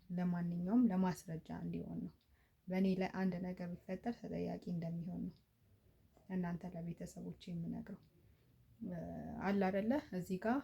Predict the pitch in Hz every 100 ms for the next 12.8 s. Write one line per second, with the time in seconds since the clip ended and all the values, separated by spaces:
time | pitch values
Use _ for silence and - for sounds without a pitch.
0 | - - 175 180 175 180 180 196 - 190
1 | 247 302 - - - _ _ - 170 175
2 | 190 202 196 175 175 175 170 175 180 254
3 | 233 175 175 170 165 170 170 175 185 180
4 | - 185 185 180 180 190 185 175 170 180
5 | 165 175 170 170 - 185 175 _ - 202
6 | 180 180 - 170 185 175 185 226 208 185
7 | 185 185 190 180 185 202 208 240 269 262
8 | 185 170 - 170 170 - _ _ - -
9 | _ 254 254 262 254 294 294 - - _
10 | _ - 190 175 170 - - - - -
11 | - _ _ _ _ _ _ - _ _
12 | _ _ - - 208 220 226